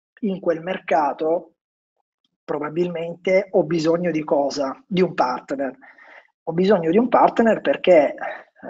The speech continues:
ho il macchinario più bello del mondo che mi produco in Italia, ma, eh, se non ho,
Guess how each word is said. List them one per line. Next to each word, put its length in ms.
ho 160
il 80
macchinario 560
più 160
bello 280
del 160
mondo 440
che 160
mi 140
produco 400
in 60
Italia, 640
ma, 440
eh, 380
se 240
non 200
ho, 300